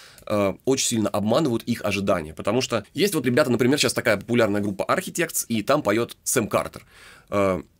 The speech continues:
и он как-то прям так распелся к последним альбомам, уже лет пять как, что, ну, просто у всех, значит, аж трясутся поджилки, все хотят петь так же, как он. Эм, и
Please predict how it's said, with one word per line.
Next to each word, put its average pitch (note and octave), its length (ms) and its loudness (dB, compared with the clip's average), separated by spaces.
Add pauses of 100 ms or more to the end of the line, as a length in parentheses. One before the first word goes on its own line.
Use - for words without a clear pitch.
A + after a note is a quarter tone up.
и E3+ 180 0
он D#3 180 4
как-то D3+ 280 -4
прям C3 280 2
так - 260 0
распелся F3 420 0
к - 60 -10
последним G#2+ 460 0
альбомам, G2+ 460 0
уже A2 360 -2
лет G2+ 220 -4
пять G2+ 220 0
как, F2+ 220 -2
что, - 380 0
ну, C3+ 180 2
просто E3+ 380 2 (100)
у - 40 0
всех, - 340 2
значит, - 320 -6
аж F#2 180 -4 (300)
трясутся B2 360 0
поджилки, A2+ 420 0
все - 180 0
хотят B2+ 340 2 (320)
петь C3 320 4
так A#2+ 180 2
же, A#2 100 2
как B2+ 260 0
он. B2+ 260 4 (680)
Эм, G2 440 0 (1040)
и F3 400 4